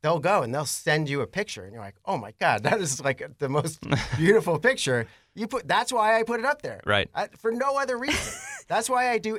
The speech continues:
Speaker 1: everything.
Speaker 2: Mm.
Speaker 3: But Dan, now you're so invested in the community, you realize you can never move. Like, you, you can't, <laughs> you've really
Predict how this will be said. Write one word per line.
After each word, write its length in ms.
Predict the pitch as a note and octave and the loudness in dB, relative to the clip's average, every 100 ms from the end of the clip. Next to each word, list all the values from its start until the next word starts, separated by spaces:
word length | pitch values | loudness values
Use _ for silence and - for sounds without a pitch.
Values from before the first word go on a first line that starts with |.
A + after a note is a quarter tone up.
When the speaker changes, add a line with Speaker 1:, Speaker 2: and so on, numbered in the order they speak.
| - | -2
Speaker 1:
everything. 560 | G3 C4+ F#3 - F2 - - | -4 -2 -8 -10 -16 -14 -6
Speaker 2:
Mm. 140 | G#2+ | 0
Speaker 3:
But 140 | C4+ - | 0 0
Dan, 220 | D4+ C4+ | 0 2
now 80 | A#3 | 2
you're 160 | C#4 | 2
so 180 | D#4 E4 | 0 2
invested 360 | C4 A#3 A#3 A#3+ | 2 0 0 -2
in 60 | |
the 60 | G#3 | -2
community, 380 | G3 G#3 A3+ G3+ | -2 0 0 0
you 160 | F3 | 0
realize 280 | F#3+ G#3 G3 | 0 2 0
you 60 | F3+ | -2
can 240 | - G3 | -2 0
never 300 | F#3 F3 F3+ | 0 0 0
move. 360 | E3 D#3+ - - _ | -2 -4 -6 -16 _
Like, 160 | F#3 F#3+ | -6 -4
you, 120 | G#3+ | -4
you 280 | G3+ F#3 G3+ - | -4 -4 -6 -6
can't, 320 | - C5+ - - | -2 0 -2 -6
<laughs> 100 | - | -6
you've 180 | D4+ | 0
really 240 | E4 A4+ | 2 2